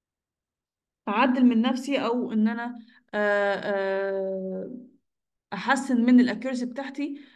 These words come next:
اجيب ان انا عماله كل شويه اعدل في الاتريشن ومديها ويت كبير للحاجات اللي هي ميس كلاسيفايد، كأن دي داتا سيت بتاعتي الجديده يعني.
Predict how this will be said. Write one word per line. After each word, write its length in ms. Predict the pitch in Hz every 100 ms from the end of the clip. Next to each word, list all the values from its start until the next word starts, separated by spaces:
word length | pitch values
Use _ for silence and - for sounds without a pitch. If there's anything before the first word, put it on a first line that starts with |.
| _
اجيب 260 | 214 208 254
ان 120 | 240
انا 120 | 247
عماله 260 | 233 233 240
كل 200 | 247 233
شويه 160 | 226 226
اعدل 260 | 220 214
في 100 | 208
الاتريشن 380 | 180 214 247 262
ومديها 340 | 233 220 247
ويت 180 | 247 247
كبير 280 | 240 220 240
للحاجات 440 | 233 220 220 214
اللي 100 | 214
هي 60 | 208
ميس 200 | 214 214
كلاسيفايد، 400 | 202 196 196 190
كأن 180 | 208 226
دي 80 | 233
داتا 320 | 247 247 220
سيت 200 | 214 226
بتاعتي 320 | 214 226 220
الجديده 320 | 180 190 190
يعني. 280 | 165 160